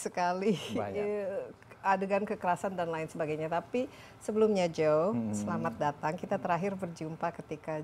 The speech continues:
Speaker 1: Joe memerangi, eh, memerani
Speaker 2: Star
Speaker 1: satu
Speaker 2: Trek.
Speaker 1: karakter di Star
Speaker 2: Star Trek
Speaker 1: Trek.
Speaker 2: Beyond, ya.
Speaker 1: Yeay.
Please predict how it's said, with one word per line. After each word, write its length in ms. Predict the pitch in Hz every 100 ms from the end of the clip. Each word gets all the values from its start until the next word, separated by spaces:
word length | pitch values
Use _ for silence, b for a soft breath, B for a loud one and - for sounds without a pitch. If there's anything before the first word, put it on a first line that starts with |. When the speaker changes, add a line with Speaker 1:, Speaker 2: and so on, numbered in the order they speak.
| 151
Speaker 1:
Joe 580 | 165 190 220 240 240 233 B B B B
memerangi, 800 | 202 202 196 190 180 185 180 156
eh, 340 | - 170 165
memerani 600 | 170 185 175 175 175 175 175 180 175
Speaker 2:
Star 240 | - -
Speaker 1:
satu 80 | 170 107
Speaker 2:
Trek. 100 | 92 -
Speaker 1:
karakter 440 | - 196 185 - 185
di 100 | 160
Star 240 | 160 - - - - -
Speaker 2:
Star 260 | - 196 98
Trek 100 | 101 104 - 165
Speaker 1:
Trek. 20 | 92
Speaker 2:
Beyond, 400 | 92 78 73 - -
ya. 140 | 180 180
Speaker 1:
Yeay. 880 | 185 180 175 165 143 151 160 160